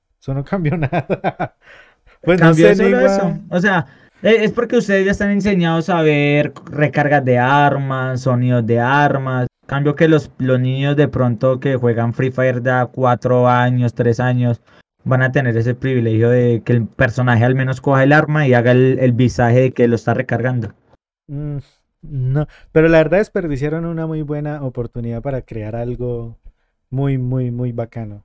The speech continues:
Speaker 1: O sea, se perdieron una oportunidad de hacer un Free Fire, o sea, como un pug G, no sé, algo así.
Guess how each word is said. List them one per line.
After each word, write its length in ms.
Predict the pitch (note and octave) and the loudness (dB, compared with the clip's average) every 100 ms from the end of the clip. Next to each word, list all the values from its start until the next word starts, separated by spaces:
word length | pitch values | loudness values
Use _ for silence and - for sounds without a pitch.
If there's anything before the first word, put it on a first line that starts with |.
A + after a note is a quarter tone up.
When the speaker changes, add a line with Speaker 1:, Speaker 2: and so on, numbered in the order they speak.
| _ | _
Speaker 1:
O 40 | |
sea, 240 | A2+ G#2+ - _ | -14 -14 -16 _
se 240 | - B2+ | -16 -14
perdieron 360 | - A#2 B2 C3 | -10 -8 -6 -8
una 80 | C#3 | -8
oportunidad 480 | D3 C#3+ B2+ A#2+ | -10 -10 -8 -8
de 140 | C3 C3+ | -6 -8
hacer 260 | C3 C#3 C3+ | -8 -8 -8
un 100 | B2+ | -10
Free 140 | B2+ | -12
Fire, 560 | B2 B2+ B2 C3 B2+ B2 | -10 -6 -4 -4 -6 -8
o 60 | - _ _ _ _ _ _ | -14 _ _ _ _ _ _
sea, 300 | _ B2+ A#2 | _ -2 -2
como 320 | - B2+ B2+ B2+ | -4 -6 -4 -4
un 120 | C#3 | -6
pug 340 | F3+ G#3+ G3+ | -2 -2 -2
G, 520 | E3+ G#3 G#3+ G#3+ G#3 | -4 -2 0 0 -2
no 140 | D3 D3 | -4 -6
sé, 240 | E3+ E3 | -4 -4
algo 320 | C3+ D#3 D#3 | -2 -2 0
así. 440 | D#3+ - D#3 C#3+ | -2 -2 -4 -4